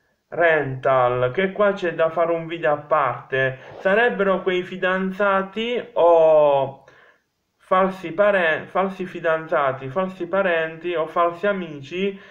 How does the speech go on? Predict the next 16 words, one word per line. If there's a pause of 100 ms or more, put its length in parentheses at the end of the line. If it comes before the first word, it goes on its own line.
(200)
cioè
persone
che
si
affittano,
affittano
il
loro
corpo (1200)
per
un
giorno
o
due (120)
a
pagamento,